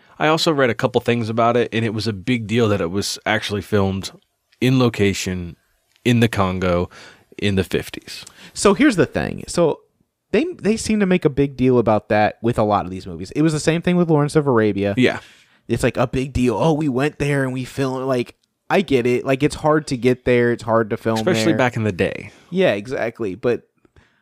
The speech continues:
Speaker 2: like, maybe it's 'cause, like, we're new, newer. We're like, "Eh, whatever." Like,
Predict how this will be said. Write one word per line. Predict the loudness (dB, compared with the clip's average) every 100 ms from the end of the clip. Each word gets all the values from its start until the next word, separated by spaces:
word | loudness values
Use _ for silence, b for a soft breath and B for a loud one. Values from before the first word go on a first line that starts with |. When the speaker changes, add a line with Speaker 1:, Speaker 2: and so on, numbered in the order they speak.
| _
Speaker 2:
like, | -2 0
maybe | 0 0 -2
it's | -4
'cause, | -2 -2 -2 -2
like, | -2 -2 0
we're | 0 -2 _ _ _ -4
new, | 0 0 0
newer. | 0 2 2 2
We're | 0
like, | 0 0 -4
"Eh, | -8
whatever." | -6 -4 -6 -4 -4
Like, | -2 -2 -4